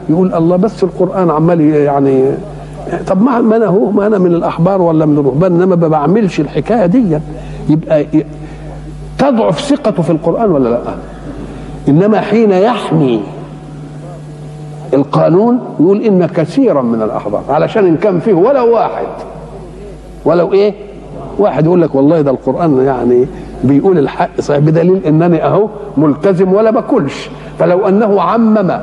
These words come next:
ووجد من لا ياكل، تبقى تضعف الثقه في مين؟ ودي يمكن تكون سبب في انه ايه؟ في انه يؤمن. ولذلك د-، في قانون في السياسه حتى يسموه قانون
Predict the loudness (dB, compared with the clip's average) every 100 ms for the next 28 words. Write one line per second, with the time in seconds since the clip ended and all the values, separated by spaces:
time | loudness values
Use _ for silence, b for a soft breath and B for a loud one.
0 | B B B 2 4 4 4 4 2 2
1 | 2 4 4 2 2 0 0 0 0 0
2 | 0 0 0 -2 -2 -2 0 2 2 0
3 | B B B B 0 4 4 4 4 2
4 | 2 2 2 2 0 2 2 2 0 2
5 | 4 4 4 4 2 -2 -10 -14 -14 -12
6 | -12 -10 -10 -4 0 2 4 4 4 2
7 | -2 -4 B B B 0 2 2 2 2
8 | -2 B B -2 -2 2 0 2 2 4
9 | 2 0 B B -4 -4 0 2 2 2
10 | -2 -2 -4 -2 -4 -4 B B B -2
11 | 0 2 2 0 B B -2 0 2 2
12 | 2 2